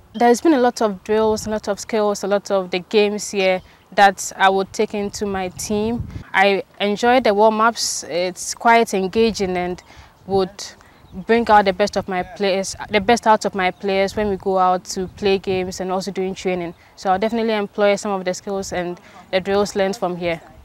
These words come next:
I think the dribbling competition, it's quite interesting, and <laughs> I would love to, because my students are, my players are really competitive. So then I would like to see how they would,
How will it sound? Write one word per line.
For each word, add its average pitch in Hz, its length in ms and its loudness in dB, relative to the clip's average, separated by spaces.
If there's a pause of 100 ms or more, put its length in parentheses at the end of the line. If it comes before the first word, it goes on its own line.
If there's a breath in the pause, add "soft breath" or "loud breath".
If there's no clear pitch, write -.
I 233 140 6
think 339 380 4
the 247 120 8
dribbling 277 460 6
competition, 220 920 0
it's - 420 -2 (100)
quite 269 300 8
interesting, 220 680 0
and 196 340 2 (240 loud breath)
<laughs> - 220 -6
I 233 140 2
would 233 180 8
love 277 220 10
to, - 160 -8
because 240 200 4
my 240 280 6
students 294 400 4
are, 214 380 6
my 220 260 4
players 269 360 6
are 226 160 8
really 233 360 0
competitive. 208 680 0 (300)
So 220 200 2
then 220 200 6
I 214 120 10
would 226 100 6
like 262 300 8
to 226 100 -2
see 247 260 0
how 226 320 10
they 214 180 4
would, 202 320 4